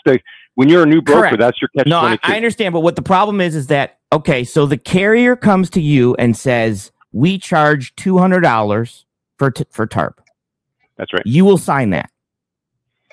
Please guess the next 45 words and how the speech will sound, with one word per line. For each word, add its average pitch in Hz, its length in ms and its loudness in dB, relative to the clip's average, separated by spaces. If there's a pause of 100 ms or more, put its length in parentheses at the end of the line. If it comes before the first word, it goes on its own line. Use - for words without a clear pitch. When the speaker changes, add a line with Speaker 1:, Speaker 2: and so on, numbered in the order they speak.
(160)
Speaker 1:
Yes, - 160 0 (220)
Speaker 2:
Okay. 160 100 2
Speaker 1:
because 117 220 2
I'll 117 80 4
tell 113 160 0
you 110 60 4
Speaker 2:
Now, 113 80 2
Speaker 1:
why. 110 120 4
Speaker 2:
hang 247 160 -2
on, 190 140 -4
hang 220 200 -2
on, 180 140 0
hang 190 200 -2
on. 151 160 -6
I 170 60 -2
wanna 202 200 2
make 208 140 -2
sure, 208 180 0
'cause 156 180 -4
before 165 260 0
we, 175 140 2
I 165 80 -2
get, 165 340 -6
now 175 260 0
the 170 120 0
next 196 360 -2
carrier 170 640 2
comes 165 280 0
to 156 80 -2
you 156 100 4
and 147 100 0
says, 147 360 0 (320)
"I 175 160 -4
charge 165 360 0
five 208 380 0
hundred 156 180 2
dollars 107 300 0
for 90 120 -10
tarp." - 340 -6 (140)
You 135 160 2
will 156 100 4
sign 139 300 -2
that? 156 260 0 (880)
Speaker 1:
Not 135 500 2
always. 139 340 2